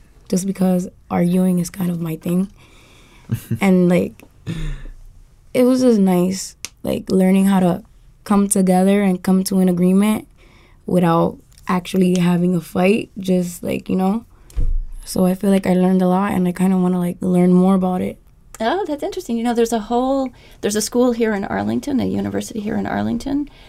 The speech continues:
Speaker 3: that specifically focuses on conflict resolution. Uh, because there's a lot to learn
Speaker 1: Mm-hmm.
Speaker 3: about that,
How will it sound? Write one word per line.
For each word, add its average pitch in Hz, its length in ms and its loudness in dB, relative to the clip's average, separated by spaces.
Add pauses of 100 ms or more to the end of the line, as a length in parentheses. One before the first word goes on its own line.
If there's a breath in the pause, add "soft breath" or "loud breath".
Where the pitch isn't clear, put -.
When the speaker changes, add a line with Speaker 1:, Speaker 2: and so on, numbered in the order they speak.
(140 loud breath)
Speaker 3:
that 208 140 -4
specifically 226 540 -4
focuses 208 500 -6
on 180 120 -6
conflict 190 460 -8
resolution. 190 640 -10 (1080 soft breath)
Uh, - 100 -16 (120)
because 180 320 -6 (100)
there's 190 180 -2
a 208 60 2
lot 214 300 -2 (240)
to 185 120 -6
learn 175 320 -4
Speaker 1:
Mm-hmm. 185 260 2
Speaker 3:
about 175 280 -4
that, - 240 -10